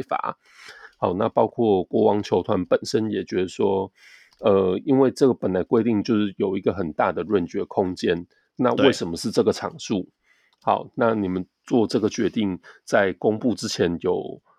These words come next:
Speaker 1: 跟我们，呃，或说有给就是这个当事人的球员任何一个申复的机会吗？等等的。好，那我，我很认同你刚才说的，我觉得这些事情，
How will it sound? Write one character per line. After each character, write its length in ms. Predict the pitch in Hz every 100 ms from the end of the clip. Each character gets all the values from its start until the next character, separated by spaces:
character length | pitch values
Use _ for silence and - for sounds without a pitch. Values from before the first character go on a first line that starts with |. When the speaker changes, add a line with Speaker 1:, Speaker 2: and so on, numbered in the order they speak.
| _ _
Speaker 1:
跟 420 | 120 107 110 107 131
我 140 | 113 95
们， 440 | 85 87 90 90 _
呃， 120 | 104
或 160 | 90 120
说 180 | - 107
有 200 | 98 80
给 180 | - 95
就 140 | - 110
是 160 | 113 98
这 140 | -
个 140 | 90
当 240 | 87 113 107
事 180 | - 110
人 120 | 87
的 120 | 107
球 220 | - 95
员 160 | 90 87
任 200 | 98 101
何 160 | 85 90
一 60 | 85
个 300 | - 90 90
申 240 | - 110
复 140 | 110 113
的 80 | 95
机 220 | - 117
会 180 | - 113
吗？ 200 | 92 85
等 220 | - 85
等 180 | - -
的。 180 | - - - - - - _
好， 240 | - 110 104
那 340 | 107 131 113 104 _ _
我， 200 | 123 120 131
我 100 | 147
很 80 | 123
认 140 | 139
同 180 | 110 98
你 80 | 85
刚 180 | 104
才 160 | 101 87
说 240 | - 107 87
的， 140 | -
我 240 | - - 104
觉 160 | 123
得 60 | 113
这 140 | -
些 140 | 139 135
事 180 | - 110
情， 320 | 107 87